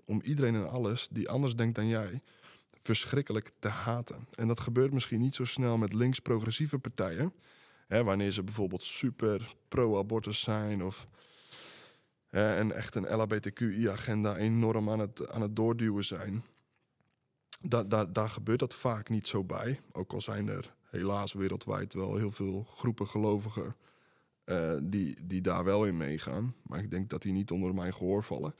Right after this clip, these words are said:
<laughs> Ehm, maar de uiteindelijke toetssteen is dus, ben je een gelovige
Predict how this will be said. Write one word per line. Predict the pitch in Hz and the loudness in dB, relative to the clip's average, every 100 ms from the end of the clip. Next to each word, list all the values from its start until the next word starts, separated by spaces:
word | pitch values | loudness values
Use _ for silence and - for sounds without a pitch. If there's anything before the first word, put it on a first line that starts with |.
| - - - | -12 -14 -4
<laughs> | 107 - - - 117 - - - - - - | 0 0 -2 0 -2 -2 -10 -10 -8 -10 -6
Ehm, | 92 95 98 98 95 92 107 - - - | 0 2 4 4 2 2 -2 -6 -18 -6
maar | - 104 | 2 4
de | 98 | 4
uiteindelijke | 113 104 - 156 117 107 92 | 2 0 4 4 4 0 -4
toetssteen | - 180 - - 87 87 90 120 | -2 -2 -2 -2 -2 0 -2 -4
is | 95 101 | -6 -4
dus, | 95 117 | -6 -2
ben | 104 156 175 | 2 2 2
je | 143 | 2
een | 113 | 0
gelovige | - 107 82 107 175 180 143 | -2 -4 -2 2 2 0 -4